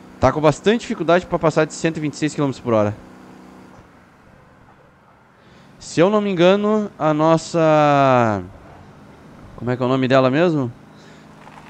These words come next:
A nossa caminhoneta da fazenda lá andava frouxa uns cento e sessenta. Se eu não me engano, tem um vídeo dela completamente carregada, tanto na caçamba dela como com carreta.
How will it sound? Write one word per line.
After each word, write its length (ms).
A 100
nossa 240
caminhoneta 500
da 100
fazenda 540
lá 300
andava 380
frouxa 360
uns 80
cento 140
e 40
sessenta. 460
Se 140
eu 40
não 80
me 80
engano, 160
tem 120
um 120
vídeo 300
dela 200
completamente 640
carregada, 360
tanto 200
na 80
caçamba 400
dela 200
como 180
com 180
carreta. 560